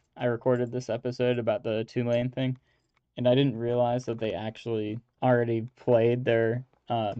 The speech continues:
s-, their last game before us, and, uh, they, it was S M U, and they beat them fifty-nine to twenty-four. So we, we were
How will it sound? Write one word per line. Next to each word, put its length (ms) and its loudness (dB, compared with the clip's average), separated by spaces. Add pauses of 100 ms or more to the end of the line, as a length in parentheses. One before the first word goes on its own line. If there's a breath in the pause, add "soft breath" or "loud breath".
(120)
s-, 180 -20 (140)
their 160 2
last 300 0
game 160 -4
before 320 -2
us, 180 -2 (600)
and, 260 -2
uh, 260 0
they, 260 0
it 60 0
was 160 0
S 200 -2
M 100 -4
U, 220 0
and 120 -4
they 100 -4
beat 260 -6
them 280 -6
fifty-nine 520 0
to 100 -8 (260)
twenty-four. 680 -2 (880)
So 720 0 (460)
we, 640 0 (1200)
we 160 4
were 320 2